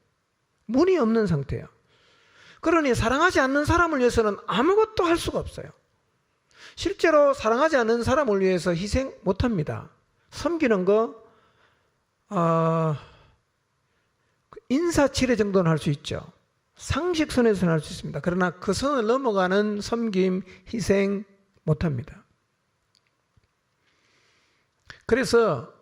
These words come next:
우리의 마음속에서 사람을 사랑하는 사랑이 없으면 우리의 모든 사역은 체면치레 그 이상의 한계선을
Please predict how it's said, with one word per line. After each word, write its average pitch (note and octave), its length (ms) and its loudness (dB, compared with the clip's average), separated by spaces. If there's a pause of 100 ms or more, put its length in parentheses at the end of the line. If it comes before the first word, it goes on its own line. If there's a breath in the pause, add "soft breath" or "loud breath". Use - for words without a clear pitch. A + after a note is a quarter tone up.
(120)
우리의 D#4+ 380 2
마음속에서 G3+ 880 2
사람을 D4+ 580 2
사랑하는 C4 500 0
사랑이 C4 420 0
없으면 F#3 680 2 (340 loud breath)
우리의 C#4+ 340 2
모든 F4 520 2
사역은 A#3 760 2 (140)
체면치레 D#4 640 2
그 B3 180 4
이상의 A#3+ 640 2
한계선을 A3+ 1200 0